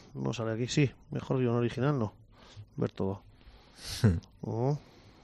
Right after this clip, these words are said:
Speaker 1: Banda sonora, el Mer-, este, banda sonora adaptada, eh. No, Talk to the Animals. No, no se llevó esta. Les-,
Speaker 2: Bueno,
Speaker 1: pues bueno, oye.
Speaker 2: no pasa nada.
Speaker 1: Venga.
Speaker 2: Cachán.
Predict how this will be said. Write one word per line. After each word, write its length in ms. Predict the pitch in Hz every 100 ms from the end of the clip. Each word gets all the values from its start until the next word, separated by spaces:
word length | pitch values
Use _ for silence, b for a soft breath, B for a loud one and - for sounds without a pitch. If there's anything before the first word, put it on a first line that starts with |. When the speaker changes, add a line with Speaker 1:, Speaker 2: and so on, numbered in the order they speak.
| b b b b
Speaker 1:
Banda 200 | - 131
sonora, 680 | 135 135 139 165 175 175 175 - - - 147 139
el 140 | 139 135
Mer-, 360 | 139 139 151
este, 400 | 165 151 - 185 190
banda 260 | 165 147
sonora 300 | 143 143 143
adaptada, 540 | 143 135 127 160 170 170
eh. 500 | 156 151 165 180 196 175 b b b b b b -
No, 240 | 151 165 - -
Talk 180 | - 190
to 140 | - 196
the 120 | 170
Animals. 680 | 175 156 123 107 104 - 123
No, 260 | 131 143 -
no 180 | 143
se 140 | 143 156
llevó 200 | 123 107
esta. 240 | 107 - - -
Les-, 80 | 117
Speaker 2:
Bueno, 140 | 110 -
Speaker 1:
pues 100 | 110
bueno, 220 | 120 113 -
oye. 100 | 127
Speaker 2:
no 100 | 98
pasa 200 | - -
nada. 160 | 78 - B B B -
Speaker 1:
Venga. 260 | 175 147 - - -
Speaker 2:
Cachán. 360 | 110 123 104